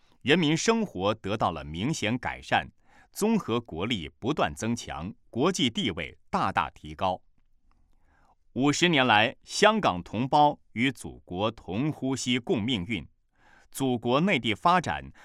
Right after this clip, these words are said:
包含着广大香港同胞的重要贡献。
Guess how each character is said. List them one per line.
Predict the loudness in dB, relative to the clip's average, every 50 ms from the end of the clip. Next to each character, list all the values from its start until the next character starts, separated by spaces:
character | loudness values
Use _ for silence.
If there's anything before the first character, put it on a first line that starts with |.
| -12 -2
包 | 2 4 6 6 6 4
含 | 4 4 4 4 4
着 | 2 0 0 -2
广 | 0 0 0 0 0 0
大 | 0 -2 -2
香 | 0 0 0 0 2 2
港 | -2 -4 -4 -6
同 | -10 -8 -4 -2
胞 | 0 0 0
的 | 0 -2 -10
重 | -10 -6 -4 -4 -2 -2
要 | -2 -2 -2 -4
贡 | -4 -6 -4 -4 -4
献。 | -6 -6 -10 -10 -12